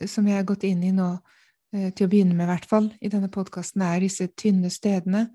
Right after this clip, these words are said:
steder hvor man regner med at, eh, eller hvor man, mm, ja, kan oppleve at, eller hvor det tradisjonelt er blitt sagt at,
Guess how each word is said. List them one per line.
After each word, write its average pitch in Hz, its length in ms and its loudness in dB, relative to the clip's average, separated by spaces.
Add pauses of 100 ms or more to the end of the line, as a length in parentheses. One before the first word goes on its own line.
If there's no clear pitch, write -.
(360)
steder 175 480 0
hvor 185 160 0
man 190 160 2
regner 175 260 -2
med 170 260 -4
at, - 200 -18
eh, 165 540 -6
eller 175 160 -2
hvor 170 180 -4
man, 170 220 -4 (840)
mm, 170 480 -10 (400)
ja, 214 140 -2 (520)
kan 196 140 2
oppleve 170 640 0
at, - 240 -6
eller 196 320 2
hvor 185 100 0
det 180 140 -2
tradisjonelt 175 800 -4
er 160 140 -4
blitt 170 160 -10
sagt - 420 -6
at, 233 340 -2